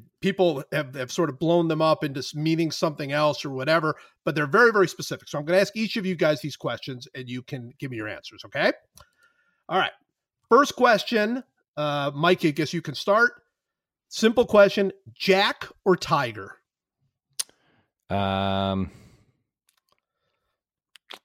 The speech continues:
Speaker 2: I mean, it's recency bias, but Tiger.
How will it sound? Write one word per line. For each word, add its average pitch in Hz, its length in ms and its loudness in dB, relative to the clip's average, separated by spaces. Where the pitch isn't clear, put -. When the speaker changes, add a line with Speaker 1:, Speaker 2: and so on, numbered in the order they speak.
Speaker 2:
I 92 40 -4
mean, 92 440 -2
it's 92 220 -6
recency 90 480 -4
bias, 71 360 -6
but 73 220 -10
Tiger. 65 440 -8